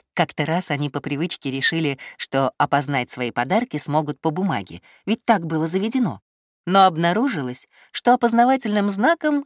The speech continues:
в том году был бантик. Дети всегда с охотой выясняют в рождественское утро, где чей подарок. Они радуются, если угадали правильно, и обычно удивляются тому,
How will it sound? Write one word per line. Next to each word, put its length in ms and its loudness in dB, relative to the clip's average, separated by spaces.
в 100 -18
том 240 2
году 380 0
был 300 0
бантик. 560 -6
Дети 320 2
всегда 380 -2
с 100 -4
охотой 480 -4
выясняют 560 -2
в 60 -8
рождественское 880 -4
утро, 380 -2
где 300 -2
чей 240 -4
подарок. 540 -6
Они 260 4
радуются, 540 0
если 320 0
угадали 440 0
правильно, 640 0
и 60 2
обычно 480 2
удивляются 720 0
тому, 440 0